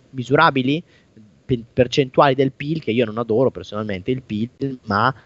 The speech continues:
eh, è uno degli, dei tanti strumenti che abbiamo per misurare, e hanno verificato che ci sono stati degli aumenti proprio dovuti a una carbon tax, perché le aziende diventano più efficienti,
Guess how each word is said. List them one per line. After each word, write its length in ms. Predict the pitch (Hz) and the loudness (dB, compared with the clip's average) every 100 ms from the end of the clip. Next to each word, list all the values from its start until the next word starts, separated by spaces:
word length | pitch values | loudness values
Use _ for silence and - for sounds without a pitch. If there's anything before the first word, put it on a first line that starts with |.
| _ _ | _ _
eh, 340 | - 98 98 58 | -6 -4 -4 -4
è 100 | 98 | -6
uno 220 | 110 117 | -6 -6
degli, 280 | 98 95 95 - | -6 -8 -12 -10
dei 140 | - 98 | -6 -2
tanti 300 | 110 110 101 | -2 -4 -8
strumenti 360 | - 107 104 | -10 -6 -6
che 60 | - | -4
abbiamo 180 | 101 104 | -2 -2
per 100 | 101 | -4
misurare, 540 | 101 160 123 90 113 - _ _ _ _ | -6 0 0 0 -4 -6 _ _ _ _
e 120 | 180 | 4
hanno 180 | 151 160 | 6 6
verificato 560 | 151 160 202 131 143 | 6 4 -2 -2 -2
che 80 | 156 | -4
ci 120 | 117 | -10
sono 240 | - 226 147 | -4 -2 -2
stati 300 | - 139 123 | -4 -4 -4
degli 200 | 104 104 | -4 -2
aumenti 560 | 110 135 135 147 233 | 0 0 0 -4 -10
proprio 460 | - 131 123 - 185 | -2 2 2 2 2
dovuti 520 | 156 135 123 123 208 | 2 0 -2 -4 -2
a 80 | 107 | 0
una 120 | 113 | 0
carbon 260 | 123 110 123 | 0 0 0
tax, 240 | 131 143 | -2 0
perché 240 | - 139 135 | 0 0 0
le 60 | |
aziende 300 | 123 127 139 | 0 0 0
diventano 280 | 131 123 123 | 0 -2 -4
più 100 | 120 | -8
efficienti, 560 | 113 117 123 127 - | -10 -2 -2 -2 -6